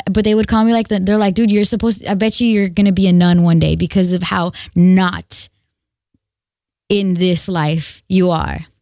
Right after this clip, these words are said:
My son's dad was someone who had a, a, a great relationship with. And at that moment in time, <laughs> I said great relationship. I mean, like, like, tight relationship with. And at that moment in time, um,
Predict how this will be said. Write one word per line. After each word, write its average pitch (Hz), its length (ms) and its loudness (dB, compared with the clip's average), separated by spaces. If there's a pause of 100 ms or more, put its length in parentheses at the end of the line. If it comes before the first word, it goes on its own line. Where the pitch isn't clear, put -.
(960)
My 202 60 -2
son's 214 320 -2
dad 262 520 -4 (460)
was 208 340 0
someone 214 300 -2
who 196 80 0
had 185 140 -2
a, 175 140 -2 (320)
a, 185 280 0 (120)
a 190 120 0
great 196 420 -2
relationship 185 600 -4
with. 180 160 -4
And 180 120 0
at 180 160 0
that 240 160 -2
moment 247 320 2
in 185 100 2
time, 165 360 -4 (680)
<laughs> - 640 -12
I 190 60 -4
said - 220 -6
great - 180 -8
relationship. - 540 -8 (100)
I 185 80 2
mean, 190 300 4
like, 165 280 -2 (480)
like, - 280 -4 (100)
tight - 340 -4
relationship 156 680 -6
with. - 220 -4 (260)
And 180 100 -2
at 175 180 -4
that 240 200 -2
moment 190 300 0
in 165 60 0
time, 165 440 -4 (320)
um, 180 560 -2